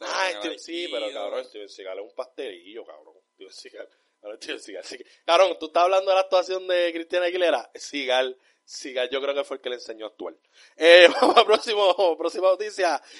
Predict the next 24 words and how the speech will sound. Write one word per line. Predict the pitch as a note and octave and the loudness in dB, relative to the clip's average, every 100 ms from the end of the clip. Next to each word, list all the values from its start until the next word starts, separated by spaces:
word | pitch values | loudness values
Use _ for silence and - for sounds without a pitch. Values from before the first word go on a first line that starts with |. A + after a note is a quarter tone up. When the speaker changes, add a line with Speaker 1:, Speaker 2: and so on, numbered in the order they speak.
| - | -10
Speaker 1:
y | C#3+ | -6
es | D#3 | -4
que | - - G#3+ F#3+ E3 D3+ C3+ A#2 G2+ _ _ _ _ _ _ - | -4 -2 0 2 2 2 0 -6 -12 _ _ _ _ _ _ -18
va | G#2 | -16
a | |
haber | A2 | -14
una | B2 C#3 | -16 -16
nueva | C#3 C#3 | -16 -16
película | C#3 C#3+ D3 | -16 -14 -12
de | |
Drácula. | C#3+ F3 - - _ _ _ _ _ _ _ _ _ - | -10 -12 -14 -20 _ _ _ _ _ _ _ _ _ -12
Eh, | A#2 A#2 G#2+ G#2 | -8 -6 -6 -8
va | G#2+ | -10
a | |
ser | B2 | -10
Speaker 2:
Sí, | A#2+ | -12
va | |
a | C#3 | -10
Speaker 1:
dirigida | C#3+ G3+ G3+ F3+ | -8 -4 -2 -2
Speaker 2:
ser | A#2+ | -6
dirigida | A#2+ B2 C#3 | -14 -4 -2
Speaker 1:
por | C#3 | -2
Speaker 2:
por | C3 | -4
Speaker 1:
Katin | E3 G3+ G#3 A3 C#4+ | -4 -4 -8 -12 -12